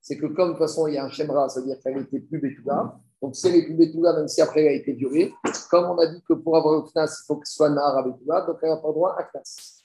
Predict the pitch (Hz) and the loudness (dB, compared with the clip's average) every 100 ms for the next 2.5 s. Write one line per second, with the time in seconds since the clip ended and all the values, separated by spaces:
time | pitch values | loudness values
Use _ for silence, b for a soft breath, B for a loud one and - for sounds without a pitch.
0 | _ - 135 135 143 151 147 139 147 151 | _ -6 -2 0 0 4 2 2 0 0
1 | 147 147 147 143 156 - 160 165 - - | -2 -4 -6 -8 -8 -6 -6 -6 -8 -10
2 | - 160 208 - | -2 0 0 -2